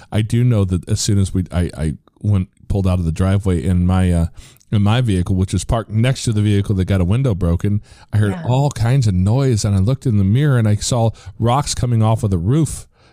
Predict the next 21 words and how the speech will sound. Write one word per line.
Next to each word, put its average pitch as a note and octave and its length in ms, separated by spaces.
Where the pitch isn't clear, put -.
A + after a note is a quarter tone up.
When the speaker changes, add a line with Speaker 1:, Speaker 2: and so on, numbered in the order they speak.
Speaker 1:
like, G#2 280
landing B2 380
in A2+ 100
the G#2 80
be-, G#2 180
the, G#2+ 240
the - 180
truck. D#3+ 340
And C3 80
I'm A#2+ 80
like, A#2 240
"Holy B2 380
crap. D2 420
<laughs> - 300
How C#3 160
many B2+ 240
rocks G2 360
did A2+ 160
they G2 200
actually F#2+ 500
throw?" C#2 500